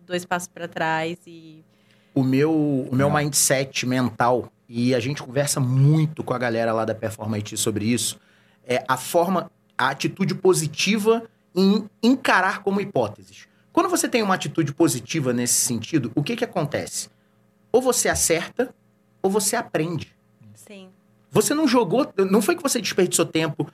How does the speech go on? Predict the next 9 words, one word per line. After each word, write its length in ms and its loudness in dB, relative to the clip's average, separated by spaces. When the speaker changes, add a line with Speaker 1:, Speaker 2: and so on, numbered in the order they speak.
Speaker 2:
você 140 0
desperdiçou 480 0
dinheiro, 480 0
você 200 0
desperdiçou 460 0
recursos. 520 0
Não, 180 2
não, 100 -2
não. 280 0